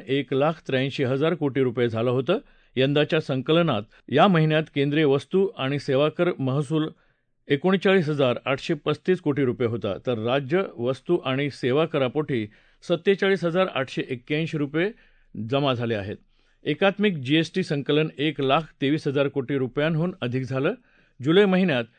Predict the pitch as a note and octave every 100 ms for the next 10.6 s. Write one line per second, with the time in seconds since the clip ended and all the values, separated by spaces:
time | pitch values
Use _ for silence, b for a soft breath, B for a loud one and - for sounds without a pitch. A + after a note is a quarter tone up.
0 | _ - D3+ F#3+ G3+ D3+ C3+ C#3+ C#3+ D#3
1 | F#3 C#3+ - F3 F3 C#3+ B2+ B2+ C#3+ D#3
2 | F#3 F3 - C3+ A#2 B2+ D3+ F3+ G3 C3+
3 | - B2+ B2+ A#2+ A#2 A#2+ G#3 b b b
4 | C#3 F3 D3 D#3 b - D3+ G3 G3 G#3
5 | G3 D#3+ C#3 C#3 b - D3+ E3 F#3+ -
6 | C#3 D3 F#3+ F#3 F3+ C#3 B2+ A#2+ G#2+ A#2
7 | G#2 G2+ - _ _ _ C3+ C3+ D#3 D3+
8 | C#3 C3+ C#3 - F#3 C#3 B2+ C3 C3 B2+
9 | C#3+ E3 D#3 A#2+ C3 D3 F3+ F3+ B2 C#3+
10 | - D3+ C3+ D#3+ D#3 A2